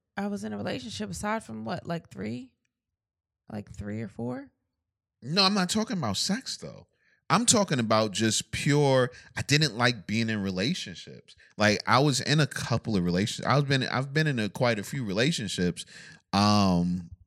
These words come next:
Speaker 2: but I never liked being in a relationship.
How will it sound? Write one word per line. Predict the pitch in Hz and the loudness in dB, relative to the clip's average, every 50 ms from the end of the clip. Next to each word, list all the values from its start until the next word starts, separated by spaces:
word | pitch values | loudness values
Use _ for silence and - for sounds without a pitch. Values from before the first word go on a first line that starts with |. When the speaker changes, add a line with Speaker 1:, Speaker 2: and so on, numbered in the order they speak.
| - 90 - | -20 -6 0
Speaker 2:
but | - 110 107 104 101 98 92 87 - _ _ _ _ _ _ _ _ _ _ _ _ - | 4 6 8 8 8 6 4 2 -4 _ _ _ _ _ _ _ _ _ _ _ _ 4
I | 117 123 | 4 4
never | 110 117 120 123 120 127 123 | 4 4 2 2 2 2 2
liked | 113 104 104 104 117 117 113 - - - - | 2 4 4 4 4 2 0 -4 -14 -8 -2
being | 101 107 127 160 165 151 131 110 - | 0 2 4 4 4 4 2 0 -2
in | 87 101 101 | -2 0 0
a | 110 107 | 0 -2
relationship. | 101 101 101 98 123 170 - - 85 - - - 57 - | -2 -2 0 -2 -2 -2 -4 -6 -8 -8 -8 -10 -12 -12